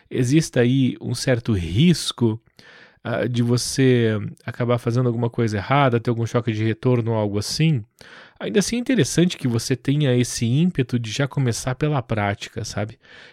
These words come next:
É só você não esconder, ah, ah, ah, ah, do todo a necessidade, né, não esconder de si mesmo, né, a necessidade de que você vai ter que estudar a teoria e vai ter que entender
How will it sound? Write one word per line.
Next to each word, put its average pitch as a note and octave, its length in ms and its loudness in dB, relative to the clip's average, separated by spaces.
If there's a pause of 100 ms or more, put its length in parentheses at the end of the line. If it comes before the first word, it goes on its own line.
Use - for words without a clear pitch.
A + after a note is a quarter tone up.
É - 80 -8
só E3+ 160 0
você F#3 340 0
não D#3 300 4
esconder, A#2+ 680 0 (880)
ah, A#2 480 0
ah, - 60 -4
ah, A2 560 0
ah, G2 60 -10 (1300)
do A2 220 -6 (200)
todo B2 520 4 (460)
a B2 80 2
necessidade, A#2+ 1120 2 (160)
né, A2+ 180 0
não A#2+ 60 0
esconder B2 300 2
de - 80 -2
si F3 160 0
mesmo, C#3 480 4
né, A2 140 0
a A2 80 2
necessidade A#2 840 0 (380)
de C3+ 120 -4
que D3+ 120 -2
você D3+ 260 4
vai D#3 240 2
ter C#3 140 0
que C3+ 120 -4
estudar B2+ 340 0
a A2+ 40 0
teoria A#2+ 400 0
e B2+ 40 0
vai C3+ 180 0
ter B2 140 -2
que - 140 -6
entender C3 640 2